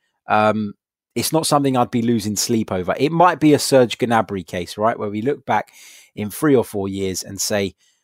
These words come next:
"We made a serious mistake allowing this guy to go." But hindsight is a wonderful thing. And right now, would I lose sleep over Folarin Balogun leaving?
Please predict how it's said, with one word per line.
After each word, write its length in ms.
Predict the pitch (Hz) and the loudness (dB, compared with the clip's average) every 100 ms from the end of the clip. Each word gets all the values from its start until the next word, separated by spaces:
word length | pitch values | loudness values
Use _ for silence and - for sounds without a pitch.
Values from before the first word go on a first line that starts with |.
| _ - | _ -2
"We 100 | 113 | 2
made 200 | 117 101 | 2 0
a 40 | |
serious 580 | - - 131 104 98 - | 0 0 2 2 -2 -6
mistake 440 | 98 - 104 92 | -8 -2 -2 -2
allowing 320 | 95 98 95 | 0 2 0
this 160 | 95 - | -2 -4
guy 160 | 98 92 | -4 -4
to 140 | 98 | -4
go." 200 | 87 92 | -4 -4
But 320 | 85 - 120 - - - _ - | -2 0 0 -2 -20 -20 _ -2
hindsight 480 | 143 175 160 160 123 | 2 2 2 0 0
is 80 | |
a 60 | 127 | 0
wonderful 420 | 120 120 110 113 | 0 -2 -4 -8
thing. 260 | - 127 98 | -8 -6 -6
And 180 | 98 127 | -4 2
right 300 | 151 160 160 | 4 2 0
now, 400 | 135 131 98 82 _ _ _ _ _ - | 2 2 0 -4 _ _ _ _ _ -4
would 200 | 107 160 | 4 6
I 100 | 151 | 6
lose 220 | 139 123 | 2 -2
sleep 300 | - 120 107 | -4 -4 -4
over 180 | 104 98 | -6 -8
Folarin 400 | - 107 98 92 | -10 -10 -10 -6
Balogun 460 | 101 95 92 92 | -6 -6 -8 -12
leaving? 400 | 95 101 92 90 | -10 -10 -10 -12